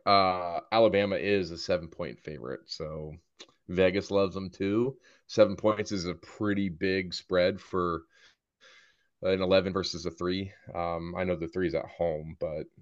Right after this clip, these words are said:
and then you can get done watching Leah's game, swap on over to E S P N and watch them at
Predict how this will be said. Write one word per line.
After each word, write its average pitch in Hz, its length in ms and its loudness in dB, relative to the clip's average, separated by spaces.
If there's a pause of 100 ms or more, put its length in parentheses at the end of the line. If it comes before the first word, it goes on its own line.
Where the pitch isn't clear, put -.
(140)
and 127 340 6
then 131 220 6
you 123 140 0
can 117 160 -8
get 117 240 0
done 117 240 2
watching 113 360 -4
Leah's 127 300 -4
game, 98 480 -8
swap 120 560 -4
on 110 260 -2
over 107 600 -2
to 101 280 2
E 110 140 0
S 101 180 -2
P 107 140 -6
N 127 140 -4
and 98 160 -6
watch 98 240 -4
them 110 200 -4
at - 60 -8